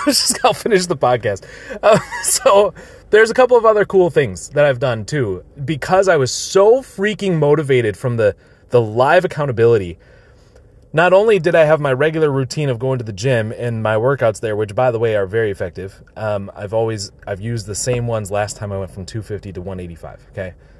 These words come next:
Same exact ones. They're doing great still. Um, but in addition to that, I got a calisthenics app for fifteen minutes of calisthenics, um, every day.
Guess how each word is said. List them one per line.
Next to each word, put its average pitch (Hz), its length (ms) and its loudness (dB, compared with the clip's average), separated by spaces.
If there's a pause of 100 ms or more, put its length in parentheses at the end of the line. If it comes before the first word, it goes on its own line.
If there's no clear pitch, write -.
Same 127 340 -4
exact 101 380 -4
ones. 95 340 -10 (100)
They're 101 140 -8
doing 95 380 -8
great 82 260 -12
still. - 300 -14 (460)
Um, 101 360 -2 (160)
but 143 140 4
in 143 100 -2
addition 156 340 -2
to 143 60 -2
that, 120 240 0
I 120 80 -4
got 139 160 0
a 117 60 -4
calisthenics 139 640 -2
app 104 340 -6 (440)
for 113 400 0
fifteen 131 440 -6
minutes 117 300 -4
of 104 180 -4
calisthenics, 113 720 -4 (180)
um, 95 460 -6 (380)
every 104 180 -4
day. 87 220 -6